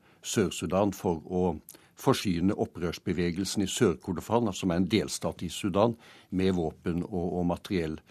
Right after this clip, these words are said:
Så, så her strides partene, og det er veldig spent, men begge lands regjeringer er under et enormt internasjonalt press for å få bilagt stridighetene og komme til forhandlingsbordet. Og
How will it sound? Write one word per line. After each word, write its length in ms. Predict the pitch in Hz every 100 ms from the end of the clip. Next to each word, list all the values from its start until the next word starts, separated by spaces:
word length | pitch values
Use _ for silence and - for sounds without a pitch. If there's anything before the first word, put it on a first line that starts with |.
| - -
Så, 160 | - 104
så 160 | 92 101
her 300 | 98 107 117
strides 460 | - 113 95 - -
partene, 320 | 101 - 117
og 60 | 92
det 60 |
er 240 | - 87 117
veldig 300 | 98 87 98
spent, 300 | - 143 165 -
men 220 | 107 107 - - - - - -
begge 320 | 98 117 139
lands 460 | 123 107 - - - -
regjeringer 680 | 101 117 90 80 92 113 117
er 240 | 87 101
under 220 | 90 92 92
et 160 | -
enormt 480 | 104 98 123 131 -
internasjonalt 640 | 101 - 98 95 - 104 -
press 240 | 131 135 -
for 220 | - 95
å 20 |
få 160 | - 95
bilagt 480 | 104 90 80 95 -
stridighetene 640 | - 107 85 92 - 117
og 80 | -
komme 240 | 131 85
til 160 | - 78
forhandlingsbordet. 720 | - 101 92 92 104 143 151
Og 240 | 127 98